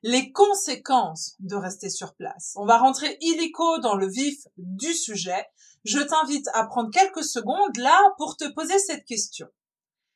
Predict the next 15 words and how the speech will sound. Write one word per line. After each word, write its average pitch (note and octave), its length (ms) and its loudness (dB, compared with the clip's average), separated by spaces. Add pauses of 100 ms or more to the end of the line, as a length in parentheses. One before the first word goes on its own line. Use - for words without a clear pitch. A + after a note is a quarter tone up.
Si C#4+ 200 -2
tu D4+ 140 -6
te - 40 -18
projettes G4 520 6
dans C#4+ 160 -2
trois A3 460 -2
ans E3 160 -12 (920)
et A#3+ 120 -6
que D4+ 100 -4
ta D#4+ 240 2
vie F4+ 240 -6
n'a A#3+ 280 2
absolument D4 960 0
pas C4 260 4
changé G3+ 720 -4